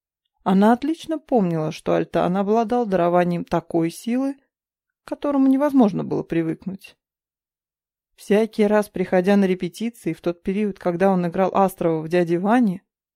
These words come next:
она заранее знала, что будет потрясена, и всякий раз реальные ее впечатления затмевали любые их ожидания. Альтан поражал каждый раз, как в первый.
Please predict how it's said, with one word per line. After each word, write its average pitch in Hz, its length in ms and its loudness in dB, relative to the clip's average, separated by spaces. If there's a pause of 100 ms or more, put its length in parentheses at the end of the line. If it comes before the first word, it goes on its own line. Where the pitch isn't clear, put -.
(180)
она 180 260 4
заранее 208 520 4
знала, 175 380 0
что - 180 -6
будет 160 300 -4
потрясена, 185 680 -4 (560)
и 190 160 -6
всякий 175 480 -2
раз 214 300 -2
реальные 175 460 2
ее 170 120 -4
впечатления 196 680 -2
затмевали 175 580 -2
любые 160 320 -4
их - 140 -10
ожидания. 170 640 -4 (1500)
Альтан 214 480 0
поражал 196 560 -2
каждый 190 380 -2
раз, 202 160 -4
как - 200 -6
в - 80 -20
первый. - 480 -14